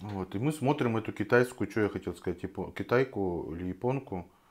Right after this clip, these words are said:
или вьетнамку. Я уже говорил о блогах. Она готовит козьи глаза, свиные копыта,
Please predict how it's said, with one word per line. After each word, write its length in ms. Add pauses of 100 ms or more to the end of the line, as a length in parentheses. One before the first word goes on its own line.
(480)
или 160
вьетнамку. 640 (1400)
Я 120
уже 160
говорил 220
о 40
блогах. 400 (640)
Она 240
готовит 480 (3000)
козьи 300
глаза, 580 (2250)
свиные 360
копыта, 600